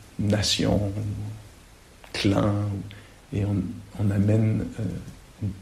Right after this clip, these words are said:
pe-, une médiatrice ou un médiateur, quelqu'un qui, qui amène une sorte de neutralité dans, qui infuse. Et donc ça, c'est la plus haute qualité, là, dans les sept.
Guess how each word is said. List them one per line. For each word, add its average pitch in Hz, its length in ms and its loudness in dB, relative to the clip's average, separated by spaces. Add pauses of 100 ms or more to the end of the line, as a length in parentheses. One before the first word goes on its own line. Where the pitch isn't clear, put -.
pe-, 123 200 -2
une 101 180 2
médiatrice 107 920 2
ou - 40 -4 (340)
un 101 60 -2
médiateur, 104 880 2
quelqu'un - 280 0
qui, 101 320 -4 (520)
qui - 120 2
amène 107 520 4
une 101 100 -2 (300)
sorte - 220 -4
de 98 100 2
neutralité 107 1000 2
dans, 107 100 0 (840)
qui - 140 -4
infuse. 110 880 0 (3000)
Et 107 40 -2
donc 110 180 2
ça, 165 80 8
c'est - 160 6
la 110 120 10
plus 117 300 2
haute 143 320 4
qualité, 110 460 2
là, 104 120 2
dans 98 140 2
les 95 120 0
sept. - 560 -4